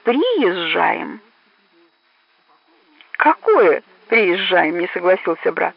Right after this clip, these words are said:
«Если бы приезжали, на кой ему писать кому-то о сокровищах? Сам бы ими занялся. И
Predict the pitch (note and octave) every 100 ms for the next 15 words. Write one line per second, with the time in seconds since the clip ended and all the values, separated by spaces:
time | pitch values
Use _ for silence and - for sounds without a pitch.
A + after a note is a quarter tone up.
0 | _ _ _ - - - F#3 C#4 - E4+
1 | D#4+ - D#4 B3 G3 G3 B3+ D4+ - _
2 | G#3 A#3 C4 - - A#3 G3+ F#3+ A#3 -
3 | C#4+ A#3 - F3 E3 E3 E3+ - F3+ G3+
4 | E3 D3+ - - - - - - - A#3+
5 | G#3+ G3+ C#4 F4 D4 G3+ F#3+ E3+ E3 E3
6 | - F#3 _ _ _ _ _ - - -
7 | - - A#3 A#3+ A3+